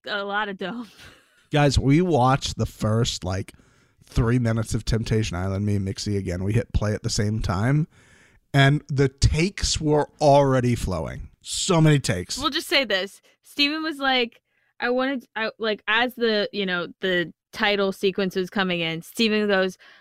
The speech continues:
Speaker 1: "We should take bets on which pe-, which couples stay together and which ones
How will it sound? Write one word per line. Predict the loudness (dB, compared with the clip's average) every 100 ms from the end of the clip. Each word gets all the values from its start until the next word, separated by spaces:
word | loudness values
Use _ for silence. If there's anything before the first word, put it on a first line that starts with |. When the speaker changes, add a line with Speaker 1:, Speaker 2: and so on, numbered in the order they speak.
| _
Speaker 1:
"We | -6
should | -6 -4
take | -2 -2
bets | 0 -2 -2
on | -4 -2
which | -2 -4
pe-, | -8 -8
which | -2 -4 -2
couples | -4 0 -2 -4
stay | -4 0 2
together | 2 0 0 -2
and | -2
which | -6 -4
ones | -4 -4 -6